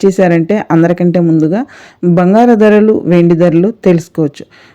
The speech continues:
అంతర్జాతీయ మూల్యం మార్కెట్ ముఖ్యమైన మన తెలుగు పట్టణాల్లో తెలంగాణ, ఆంధ్రప్రదేశ్, విజయవాడ, హైదరాబాద్ ఇరవై రెండు క్యారెట్ల బంగారం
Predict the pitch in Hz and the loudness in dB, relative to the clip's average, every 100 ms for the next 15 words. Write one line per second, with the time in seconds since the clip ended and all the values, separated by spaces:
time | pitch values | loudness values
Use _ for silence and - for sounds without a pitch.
0 | - 185 202 226 220 233 240 214 202 196 | -6 -2 0 2 0 0 0 2 2 2
1 | 214 202 190 175 180 180 135 175 208 220 | 2 2 0 0 -2 -2 -6 -4 -4 -2
2 | 214 185 185 185 185 185 180 165 170 175 | 0 0 0 0 0 0 -2 -2 0 0
3 | 170 160 175 175 202 208 208 202 165 175 | 0 -2 -2 -2 -2 -2 -2 -2 0 0
4 | 170 165 175 185 214 - 180 190 208 208 | 0 0 2 2 0 -4 -2 0 2 0
5 | 202 180 156 170 156 143 - - - 170 | 0 0 0 0 -2 -6 -12 -20 -6 -2
6 | 190 226 214 196 190 175 180 180 180 170 | 2 2 2 0 0 0 0 0 -2 0
7 | 175 180 165 | 2 2 2